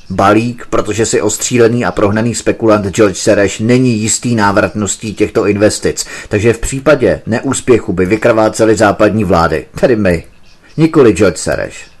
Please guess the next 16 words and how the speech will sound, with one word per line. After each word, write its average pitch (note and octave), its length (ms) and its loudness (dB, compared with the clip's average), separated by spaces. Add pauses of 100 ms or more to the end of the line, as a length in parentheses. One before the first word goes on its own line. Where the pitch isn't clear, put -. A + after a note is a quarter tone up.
(560)
Ale A2+ 140 2
když C3+ 320 0
je F3 100 6
přeměna D#3 500 2
režimu C3 380 4
dostatečně C#3+ 720 0
ustabilizovaná, G#2 1400 0 (100)
teprve - 360 2
pak - 420 0 (300)
je A2 140 4
George B2 320 2
Sereš G2+ 580 0 (180)
ochoten G#2+ 420 -2
investovat. F2 680 -6 (560)
Hezké, D#2+ 480 -4
že? E2+ 280 -6